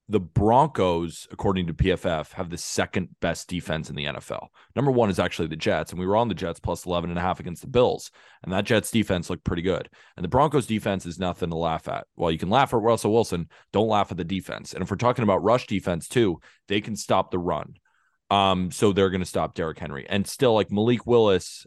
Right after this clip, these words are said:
um, f-, shows flashes of a real quarterback. Like, I was watching that game, and a lot of people just hate him and think he sucks.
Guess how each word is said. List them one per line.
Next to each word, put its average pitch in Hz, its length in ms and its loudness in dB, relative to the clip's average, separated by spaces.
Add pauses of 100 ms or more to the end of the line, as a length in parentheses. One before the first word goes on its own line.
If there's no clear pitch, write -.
(120)
um, 82 520 2 (560)
f-, 107 100 -14
shows 123 420 4
flashes 95 800 -4 (100)
of 98 120 0
a 92 40 2
real 90 220 2
quarterback. 90 560 0
Like, 90 120 -4
I 90 40 0
was 92 160 -2
watching 92 300 -4
that 90 120 -4
game, 92 280 -2
and 85 260 -4 (320)
a 117 60 2
lot 110 260 2
of 104 80 -4
people 110 240 -2
just 87 200 -8
hate 85 220 -2
him 87 200 0
and 82 160 -2
think 90 180 -6
he 85 80 -6
sucks. 82 480 -4